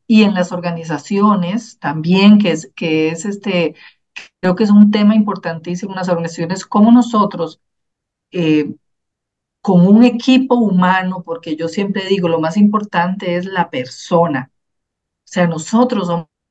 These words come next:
los importantes. Estoy de acuerdo con lo que dice José, eh, las personas, eh, n-,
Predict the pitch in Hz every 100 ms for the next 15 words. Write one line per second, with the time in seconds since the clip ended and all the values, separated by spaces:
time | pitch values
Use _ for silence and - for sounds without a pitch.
0 | 185 185 196 - 165 160 160 147 - 160
1 | 180 180 175 180 165 - 156 156 170 190
2 | 208 208 214 214 220 _ _ _ 156 151
3 | 151 147 - 160 160 170 180 - _ -
4 | _ _ _ 160 151 147 143 139 - -
5 | - 185 175 160